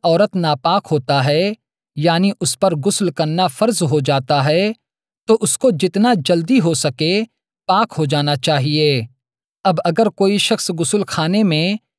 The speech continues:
दरवाज़ा बंद करके सारे कपड़े उतार कर नहा रहा है, तो इसमें कोई दिक्कत नहीं है,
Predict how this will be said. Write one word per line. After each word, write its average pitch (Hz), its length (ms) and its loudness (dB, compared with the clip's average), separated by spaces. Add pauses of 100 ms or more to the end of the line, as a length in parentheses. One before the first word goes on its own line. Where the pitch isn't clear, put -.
(180)
दरवाज़ा 180 600 2
बंद 214 300 0
करके 190 400 -2
सारे 180 360 0
कपड़े 190 380 -2
उतार 185 480 -2
कर 208 140 0
नहा 175 360 0
रहा 147 300 2
है, 175 340 0 (460)
तो 220 80 4
इसमें 233 380 0 (100)
कोई 208 240 2
दिक्कत 156 400 -4
नहीं 143 300 -2
है, 143 460 0